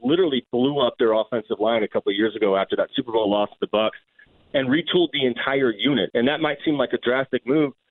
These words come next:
but when you got Mahomes, you gotta do drastic things to keep him upright. So, you know, that, those moves have paid off. And, and you're right, like, Bowers' approach, stingy, has paid off in some respects,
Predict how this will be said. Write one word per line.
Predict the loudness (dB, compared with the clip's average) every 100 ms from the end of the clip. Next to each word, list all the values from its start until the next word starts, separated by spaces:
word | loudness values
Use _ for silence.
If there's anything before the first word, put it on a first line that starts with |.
| _ -6
but | -2
when | 0
you | 0
got | 0
Mahomes, | 0 0 0 0 -2 -4
you |
gotta | -2 0 -2 0
do | -2 0
drastic | 0 -2 -4 -12 -2
things | 0 0 -2
to | -8 -2
keep | -2 0
him | -2 0
upright. | -2 0 0 0 -2 _
So, | 0 0 -2 _ _ _
you | -4
know, | 0
that, | 0 -2 -2
those | 0 2 2
moves | 2 2
have | 0 -4
paid | -2 0 2 0
off. | 0 0 0 -4
And, | -4 -2 0
and | -2 0
you're | 0
right, | 2 0 0
like, | -2 -4 _ _ _ -2
Bowers' | 0 0
approach, | -2 0 2 0 -2 -10
stingy, | -2 0 0 -2 -4 _ _ _ _ -2
has | -2 0
paid | 2 2
off | 0 -2
in | -4
some | -2 0
respects, | -2 0 -2